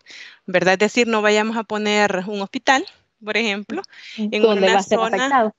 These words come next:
Speaker 1: donde,
Speaker 2: Ujú.
Speaker 1: donde puede, por ejemplo, hay probabilidad de que, eh, pasen los flujos de lava.
Speaker 2: Ujú.
Speaker 1: Porque entonces sería, pues, una inversión que no sería la, la más, eh, adecuada o pertinente. Entonces,
Speaker 2: Ujú.
Speaker 1: la, la aplicación de, de los mapas es justamente tratar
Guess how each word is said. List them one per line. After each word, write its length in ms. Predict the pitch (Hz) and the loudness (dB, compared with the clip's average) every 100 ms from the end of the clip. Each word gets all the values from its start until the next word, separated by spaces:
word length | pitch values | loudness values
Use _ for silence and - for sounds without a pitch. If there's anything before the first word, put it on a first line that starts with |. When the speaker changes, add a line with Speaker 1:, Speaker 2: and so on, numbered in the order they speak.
| _ | _
Speaker 1:
donde, 260 | 220 208 202 | -4 -2 -2
Speaker 2:
Ujú. 80 | 175 | -2
Speaker 1:
donde 260 | 208 208 | -4 -4
puede, 320 | 196 214 220 220 | -6 -4 -4 -4
por 140 | 208 | -4
ejemplo, 260 | 214 214 208 | -6 -2 -2
hay 80 | 196 | -2
probabilidad 440 | 202 196 190 190 | -2 0 2 2
de 80 | 196 | 0
que, 160 | 196 190 - - - _ | -4 -10 -12 -18 -18 _
eh, 240 | - 196 185 | -2 0 0
pasen 280 | - 202 226 | 0 0 -2
los 80 | 208 | -6
flujos 220 | 220 202 | -8 -8
de 100 | 180 | -4
lava. 280 | 160 110 - - _ _ _ | -2 -2 -2 -12 _ _ _
Speaker 2:
Ujú. 320 | 226 196 185 175 _ _ _ _ _ _ _ | -14 -10 -10 -12 _ _ _ _ _ _ _
Speaker 1:
Porque 220 | 220 262 | -2 -2
entonces 380 | 247 196 226 220 | 0 -2 -4 -2
sería, 560 | 190 175 175 170 95 - _ _ | 0 2 2 2 -2 -10 _ _
pues, 240 | 190 190 | -8 -8
una 220 | 208 220 | -6 -4
inversión 500 | 226 202 190 - 220 | -2 -2 -2 -6 -6
que 100 | 208 | -4
no 120 | 185 | -6
sería 320 | 185 190 190 180 | -4 -2 0 0
la, 140 | 165 | 0
la 160 | - 165 | 0 -2
más, 340 | 175 180 175 - | 0 0 -2 -12
eh, 200 | - 180 - - - - | -14 -16 -16 -18 -10 0
adecuada 480 | 208 196 - - | 0 0 -2 -4
o 40 | 165 | -4
pertinente. 580 | - 180 220 262 320 262 | -10 -8 -4 -2 0 -2
Entonces, 380 | 233 233 285 220 | -4 -4 -4 -6
Speaker 2:
Ujú. 100 | - - - | -10 -16 -2
Speaker 1:
la, 260 | 226 226 | 0 2
la 140 | 220 220 | 2 0
aplicación 880 | - 233 - 214 - 302 311 294 240 | -2 -8 -4 -6 -4 -6 -4 -4 -2
de, 160 | 190 | 0
de 100 | 190 | 0
los 160 | 208 214 | -2 -2
mapas 400 | 233 269 - 269 | -4 -4 -4 -2
es 160 | 269 | -2
justamente 760 | 254 254 254 233 240 247 254 254 | -4 -4 -2 0 0 -2 0 0
tratar 640 | - 196 - 254 294 339 | 2 0 2 0 0 -2